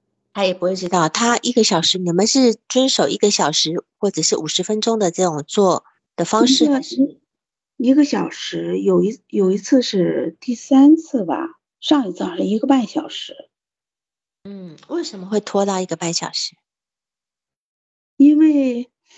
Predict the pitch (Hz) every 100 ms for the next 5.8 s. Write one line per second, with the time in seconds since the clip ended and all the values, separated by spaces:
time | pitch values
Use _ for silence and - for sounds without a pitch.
0 | - _ _ - 202 190 175 160 156 -
1 | - - 320 294 254 - 202 190 180 170
2 | - - - - _ _ _ _ _ _
3 | _ _ _ _ - 269 277 294 302 311
4 | 320 320 311 - - 220 233 240 180 240
5 | 208 - - 254 208 156 -